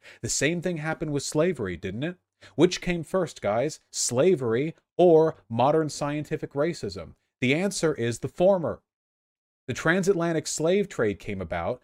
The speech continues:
and people were like, "Oh, we sure are doing awful shit right now.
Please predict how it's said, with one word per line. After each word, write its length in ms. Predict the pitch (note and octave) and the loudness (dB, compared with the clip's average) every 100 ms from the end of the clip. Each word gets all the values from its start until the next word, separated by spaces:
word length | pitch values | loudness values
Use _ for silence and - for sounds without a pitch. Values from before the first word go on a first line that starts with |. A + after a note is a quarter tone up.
| _ | _
and 160 | C3 B2+ | -8 -6
people 300 | E3+ F3+ D#3+ | -6 -4 -2
were 160 | C3+ | 0
like, 260 | B2+ B2 A#2+ | 0 -2 -2
"Oh, 260 | F3+ F#3+ G2+ | 2 4 4
we 200 | F#2 C#3 | 0 -2
sure 300 | - E3+ D#3+ | -2 2 4
are 180 | C#3 A#2 A2 - | 4 2 -8 -6
doing 240 | C#3 B2 | -4 -4
awful 420 | G#2+ B2 C3+ C3+ | -2 -2 -2 -4
shit 280 | A2 - D3+ A2 | -6 -4 -4 -6
right 220 | F#2 F2+ | -8 -10
now. 320 | E2+ E2+ F2+ | -14 -14 -16